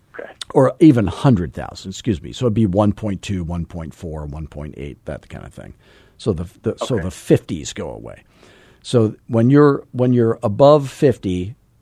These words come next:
Speaker 2: five hundred thousand, excuse me, the fifties don't, or the fifties matter and the hundreds matter, the seventy-fives and the twenty-fives don't. Below five hundred,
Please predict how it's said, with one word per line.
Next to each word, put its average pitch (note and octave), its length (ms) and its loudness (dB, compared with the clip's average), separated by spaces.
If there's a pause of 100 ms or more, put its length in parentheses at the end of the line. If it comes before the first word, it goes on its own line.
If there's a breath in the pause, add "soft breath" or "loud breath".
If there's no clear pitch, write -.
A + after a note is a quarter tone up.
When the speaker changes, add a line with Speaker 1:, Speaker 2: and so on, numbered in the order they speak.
(640)
Speaker 2:
five A2 320 -2
hundred G2+ 420 -2
thousand, D#2+ 380 -8
excuse E2 360 -8
me, D#2 220 -8
the F2+ 160 -10
fifties G#2+ 640 -4
don't, G2 320 -8
or F#2 180 -4
the F2+ 140 -8
fifties A2 580 -2
matter F#2 460 -4
and F#2 220 -6
the F2+ 60 -6
hundreds F#2+ 460 -6
matter, E2+ 400 -6
the E2+ 140 -10
seventy-fives F2+ 720 -10
and E2+ 80 -10
the D#2+ 60 -10
twenty-fives D2 640 -12
don't. D#2 360 -14
Below C#3+ 640 2 (1400 soft breath)
five G#2+ 460 0
hundred, F2 520 -6